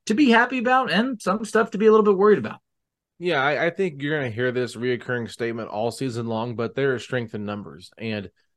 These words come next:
Speaker 2: this Pacers team's depth is their best attribute that they have moving
Speaker 1: Yeah.
Speaker 2: forward. The Pacers basically have three starters from last year coming off the bench. These
Speaker 1: Mm-hmm.
Speaker 2: guys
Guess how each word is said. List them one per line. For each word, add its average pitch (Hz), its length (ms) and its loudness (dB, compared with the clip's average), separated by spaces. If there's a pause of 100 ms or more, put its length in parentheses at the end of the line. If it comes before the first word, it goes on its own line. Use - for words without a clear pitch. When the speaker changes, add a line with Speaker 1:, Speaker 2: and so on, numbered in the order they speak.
(240)
Speaker 2:
this 131 280 0
Pacers 156 460 -4
team's 127 300 -6
depth 123 380 -2 (220)
is 131 260 -2
their 120 520 -2 (260)
best 123 480 -2 (440)
attribute 120 400 0
that 104 100 -12
they 110 120 -2
have 104 340 -6 (200)
moving 117 320 -2
Speaker 1:
Yeah. - 60 -20
Speaker 2:
forward. 90 340 -10 (580)
The 117 100 -6
Pacers 147 560 -4
basically 143 640 -2
have 117 320 -2 (480)
three 147 220 -2
starters 147 500 0
from 113 160 -8
last 113 360 -4
year 104 240 -4 (520)
coming 208 240 0
off 214 160 0
the - 80 -8
bench. 180 380 -6 (320)
These 147 220 0
Speaker 1:
Mm-hmm. 123 40 -4
Speaker 2:
guys 151 380 2